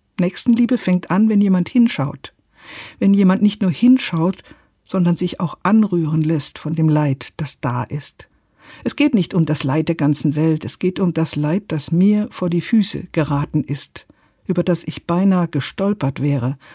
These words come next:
auf meinem Weg von A nach B. Und wo hört Nächstenliebe auf?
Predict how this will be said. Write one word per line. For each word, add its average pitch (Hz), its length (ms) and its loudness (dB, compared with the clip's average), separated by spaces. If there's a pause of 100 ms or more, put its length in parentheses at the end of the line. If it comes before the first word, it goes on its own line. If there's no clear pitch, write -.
(280)
auf - 160 -2
meinem 160 280 4
Weg 180 200 2
von 165 140 0
A 170 160 0
nach 156 160 0
B. 165 300 -2 (1300)
Und 180 240 2
wo 185 200 4
hört 180 220 2
Nächstenliebe 165 800 0
auf? 208 500 -6